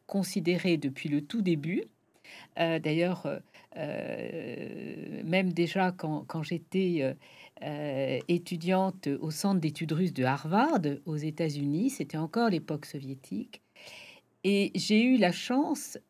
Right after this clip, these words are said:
euh, d'avoir, euh, quelques professeurs, euh, émigrés, euh, euh, de, du R S S, notamment, euh, le grand sociologue Vladimir Schlapentor. Et, euh, grâce à cet enseignement venant de personnes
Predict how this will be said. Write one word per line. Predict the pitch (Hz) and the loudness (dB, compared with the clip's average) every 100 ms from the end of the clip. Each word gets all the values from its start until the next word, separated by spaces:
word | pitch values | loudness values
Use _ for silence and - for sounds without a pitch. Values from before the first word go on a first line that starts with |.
| 180 | -6
euh, | 165 156 | -4 -4
d'avoir, | 147 147 196 202 160 | -4 0 2 2 -2
euh, | 147 135 175 | -8 -10 -6
quelques | 180 180 180 | -4 -4 -6
professeurs, | - 180 165 - 175 170 170 - | -4 -4 -4 -4 -4 -4 -4 -8
euh, | 110 - | -12 0
émigrés, | 220 214 202 180 170 185 190 185 | 8 10 10 6 -2 0 -2 -4
euh, | 147 - - _ - - - | -10 -12 -16 _ -20 -20 -14
euh, | - - - 156 | -12 -10 -10 -6
de, | 147 139 | -4 -4
du | 135 135 | 0 4
R | 127 | 4
S | 135 127 214 | 2 -2 -2
S, | 311 - - | -2 -4 -6
notamment, | 147 151 147 165 165 | -6 -6 -6 -6 -6
euh, | 131 135 _ _ - | -8 -10 _ _ -6
le | 156 | -6
grand | 151 151 175 | -4 -4 -4
sociologue | 170 151 - 147 156 156 151 127 135 | -4 -8 -4 -4 -2 -4 -6 -8 -4
Vladimir | 151 156 151 151 147 | -4 -4 -4 -4 -6
Schlapentor. | - 147 - 151 208 254 285 - _ - - - _ _ | -8 -6 -6 -4 -2 -4 -4 -12 _ -20 -20 -20 _ _
Et, | 202 214 226 220 208 - - - | 6 8 8 8 6 4 -2 -8
euh, | 151 156 - _ - | -4 -4 -6 _ -10
grâce | 160 185 247 277 269 - - - _ _ | -4 2 4 4 2 -4 -8 -10 _ _
à | 170 165 160 151 - _ _ _ | -2 2 0 -2 -8 _ _ _
cet | - 185 180 | 0 0 4
enseignement | 214 208 214 196 196 190 208 185 - 139 | 4 6 6 6 6 6 4 4 -2 -8
venant | 165 170 196 | -6 -2 -2
de | 151 | -2
personnes | 135 147 - 214 202 185 104 | -4 -4 -2 6 8 6 2